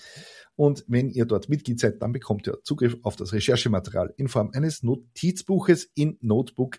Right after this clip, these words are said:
L M. Da könnt ihr dann selbst in den Quellen herumwühlen und tiefer in den Fall eintauchen. Wenn euch ein monatliches Abo zu viel ist und ihr nicht noch einen Abbucher auf eurem Konto gebrauchen könnt,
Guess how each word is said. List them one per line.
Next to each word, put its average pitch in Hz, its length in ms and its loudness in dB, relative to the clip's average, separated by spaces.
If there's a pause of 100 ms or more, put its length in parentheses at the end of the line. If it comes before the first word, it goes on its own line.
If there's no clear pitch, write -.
(100)
L 120 340 0
M. 131 400 2
Da - 100 -8
könnt 113 260 0
ihr 113 60 -2
dann 113 120 2
selbst 104 420 -4
in 123 60 0
den 131 100 -2
Quellen 104 240 0
herumwühlen 107 640 6
und 139 260 -4
tiefer - 360 -8
in 104 100 -2
den 131 120 0
Fall - 360 -8
eintauchen. 90 500 -10 (1200)
Wenn 127 420 2
euch 101 300 2
ein 98 100 -2
monatliches 98 500 -4
Abo 104 200 -4
zu 113 140 -8
viel 170 200 2
ist - 300 -2 (200)
und 113 360 0
ihr 107 160 0
nicht 92 260 -4
noch 117 140 4
einen 104 240 0
Abbucher - 380 -4
auf - 140 -16
eurem 95 220 -4
Konto 101 300 0
gebrauchen 92 400 -4
könnt, 95 240 -2